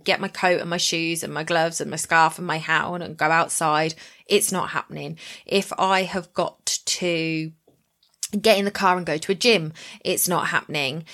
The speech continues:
Um, and I feel like for me, accountability is a big thing. So I can't just stick a YouTube video on and do that. I managed to do it for sixty days. Um,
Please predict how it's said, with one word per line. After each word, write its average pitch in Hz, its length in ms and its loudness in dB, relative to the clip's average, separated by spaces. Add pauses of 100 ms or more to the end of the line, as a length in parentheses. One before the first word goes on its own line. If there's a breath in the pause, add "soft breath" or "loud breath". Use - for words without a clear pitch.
(260 loud breath)
Um, 175 540 0 (260)
and 208 420 4 (240)
I - 100 -6
feel 240 360 0
like 240 220 0
for 190 120 -4
me, 185 380 -2
accountability 170 880 -4
is 165 80 -6
a 160 40 -6
big 160 240 -6
thing. 156 340 -4
So 170 340 0 (360)
I 160 60 -2
can't 220 320 0
just - 160 -2
stick - 200 -6
a 185 60 -6
YouTube 170 480 -4
video 143 420 -4
on 139 300 -6 (400 soft breath)
and 190 200 0
do 175 240 -2
that. 160 380 0 (320 soft breath)
I 185 100 -2
managed 220 420 -4
to 220 60 -6
do 202 200 0
it 185 180 -2
for 170 280 -6
sixty - 440 -4
days. 175 580 -2 (420 soft breath)
Um, 170 460 -4